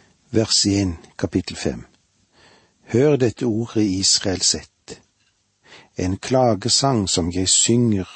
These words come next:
om deg.» Han åpner her altså med en klagesang. Han synger en begravelsessang. Dette går i moll og i dystre tonearter.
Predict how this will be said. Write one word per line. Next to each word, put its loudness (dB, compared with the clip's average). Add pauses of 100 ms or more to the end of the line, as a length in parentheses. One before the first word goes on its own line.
(320)
om -2
deg.» -10 (1600)
Han -4
åpner 0
her 0
altså 0
med -2
en -4
klagesang. -2 (1400)
Han -4
synger 2
en 0
begravelsessang. 0
Dette -4
går 0
i 2
moll 2
og -2
i -2
dystre -2
tonearter. -6